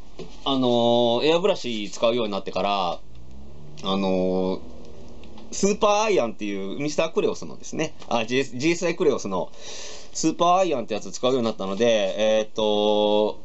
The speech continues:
足回りのナックルと、えー、ブレーキローターの部品は、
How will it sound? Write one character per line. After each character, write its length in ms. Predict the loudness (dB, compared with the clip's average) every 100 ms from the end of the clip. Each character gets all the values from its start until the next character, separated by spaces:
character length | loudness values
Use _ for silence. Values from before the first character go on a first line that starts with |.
| -4 -2
足 300 | 0 0 2
回 200 | 2 2
り 80 |
の 120 | 2 2
ナ 180 | 2
ッ 40 | 0
ク 240 | -4 -6
ル 100 | -6
と、 440 | -2 2 2 0 -6 -10 -10 -10 -4
え 260 | 0 2 2
ー、 60 |
ブ 100 | 2
レ 120 | 0
ー 40 | 0
キ 160 | -2
ロ 160 | 0 0
ー 40 |
タ 100 | 0
ー 20 | 0
の 100 | 0
部 120 | 0
品 240 | 2 2
は、 160 | 2